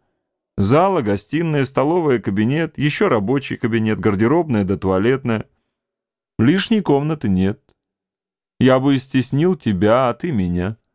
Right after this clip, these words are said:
А я нашёл для тебя здесь же, в доме, квартиру». «Ах, дядюшка», сказал Александр,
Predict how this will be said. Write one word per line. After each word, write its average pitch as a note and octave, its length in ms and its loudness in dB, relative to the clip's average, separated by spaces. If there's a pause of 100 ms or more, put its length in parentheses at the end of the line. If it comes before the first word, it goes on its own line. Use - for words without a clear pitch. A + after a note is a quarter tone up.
(1000)
А D#3+ 140 4
я A3+ 140 4
нашёл G3 480 0
для D#3 160 -8
тебя D#3+ 260 2
здесь D3 360 -2
же, B2+ 200 0
в G2+ 60 -2
доме, C3+ 260 2
квартиру». F#2 600 -4 (880)
«Ах, A2 440 0
дядюшка», B2 800 -2 (800)
сказал G#2 380 0
Александр, G2 580 -2